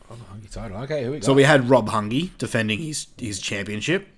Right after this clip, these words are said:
Speaker 2: He's the champion.
Speaker 1: Mm.
Speaker 2: He's the, uh, Lesnar of this group. We had
Speaker 1: Yep, yep.
Speaker 2: Heather Powell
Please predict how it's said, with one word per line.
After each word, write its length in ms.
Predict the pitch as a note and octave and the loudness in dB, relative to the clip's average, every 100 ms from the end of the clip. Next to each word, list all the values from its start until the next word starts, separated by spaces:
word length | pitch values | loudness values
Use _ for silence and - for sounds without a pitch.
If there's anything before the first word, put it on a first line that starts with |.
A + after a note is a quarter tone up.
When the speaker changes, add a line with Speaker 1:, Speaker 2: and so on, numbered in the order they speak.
| _ _ - | _ _ -10
Speaker 2:
He's 160 | G#2+ | -8
the 80 | G2+ | -8
champion. 420 | A#2 A2+ A2 F3 | -6 -6 -4 -4
Speaker 1:
Mm. 40 | C3 | -2
Speaker 2:
He's 180 | A2 | -4
the, 160 | G2 G2+ | -4 -4
uh, 180 | F#2+ F#2+ | -2 -4
Lesnar 440 | G2 G#2 A2 G#2+ | -4 -4 -4 -4
of 80 | G#2+ | -4
this 160 | A2 - | -6 -6
group. 300 | C3+ E3 - - - - - | -2 -4 -6 -18 -16 -18 -2
We 120 | C3+ | 4
had 300 | C#3 C3+ C3 - | 6 4 0 -10
Speaker 1:
Yep, 20 | |
yep. 120 | - | -12
Speaker 2:
Heather 340 | A2 F#3 F3 | 0 4 4
Powell 500 | C#3+ D3 C#3+ F3+ A#3 | 0 0 2 2 0